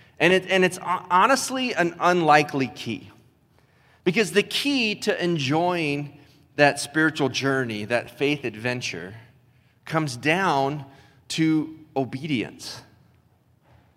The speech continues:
For many of us, when we hear the word obedience, we begin to think about some type of oppression. <laughs>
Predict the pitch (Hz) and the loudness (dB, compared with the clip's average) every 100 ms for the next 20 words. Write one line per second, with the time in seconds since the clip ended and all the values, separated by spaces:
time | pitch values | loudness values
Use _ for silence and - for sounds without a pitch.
0 | _ _ _ _ _ _ _ _ _ 156 | _ _ _ _ _ _ _ _ _ 2
1 | 175 214 277 208 147 147 147 151 180 196 | 4 4 2 6 6 6 0 -2 -2 -4
2 | - 226 175 139 143 147 143 - 117 - | -4 -2 0 2 2 2 0 -2 -4 -2
3 | 127 123 107 98 - 117 107 113 - 131 | -2 -2 -4 -6 -8 -10 -8 -8 -4 -4
4 | 123 117 139 120 - 92 95 98 95 - | -4 -8 -6 -6 -8 -8 -4 -4 -6 -12
5 | - - 135 143 143 120 113 101 - - | -20 -10 -6 -6 -4 -4 -4 -8 -10 -16
6 | - - 101 - - - - - | -16 -8 -6 -6 -8 -12 -16 -20